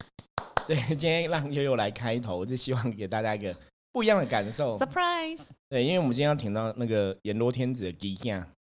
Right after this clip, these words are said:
Speaker 1: 就是我本人。
Speaker 2: 就是你本人。
Speaker 1: 对，就是我本人，我们对。哦，现身说法这样子。
Speaker 2: 对，因为我们昨天，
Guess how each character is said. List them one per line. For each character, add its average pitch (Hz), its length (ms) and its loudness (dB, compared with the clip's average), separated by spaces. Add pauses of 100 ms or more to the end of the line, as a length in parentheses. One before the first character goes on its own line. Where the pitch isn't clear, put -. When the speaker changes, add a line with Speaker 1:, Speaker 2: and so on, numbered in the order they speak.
(800)
Speaker 1:
就 233 100 0
是 240 140 2
我 208 140 4
本 208 140 6
人。 170 280 4
Speaker 2:
就 214 80 0
是 - 100 -2
你 - 0 -
本 - 60 2
人。 - 100 0
Speaker 1:
对， - 80 -2
就 - 60 0
是 - 120 4
我 - 100 8
本 - 220 2
人， 87 240 0
我 87 60 -4
们 90 180 -6
对。 90 280 -6 (640)
哦， 95 180 -4 (140)
现 117 260 0
身 117 300 -2
说 117 340 0
法 87 300 -2
这 95 100 -6
样 95 220 -2
子。 85 220 -8
Speaker 2:
对， 208 160 -4
因 254 80 -2
为 320 40 0
我 285 60 0
们 196 240 0
昨 196 180 -2
天， 226 400 -4